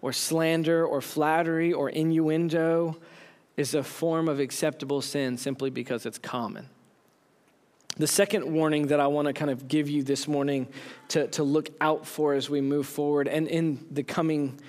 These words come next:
days, months, and years of your lives is this tendency to begin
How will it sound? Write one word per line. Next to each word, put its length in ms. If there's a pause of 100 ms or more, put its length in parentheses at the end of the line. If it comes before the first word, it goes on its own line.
(280)
days, 320
months, 340
and 120
years 240
of 100
your 120
lives 360
is 280 (460)
this 280
tendency 640
to 140
begin 880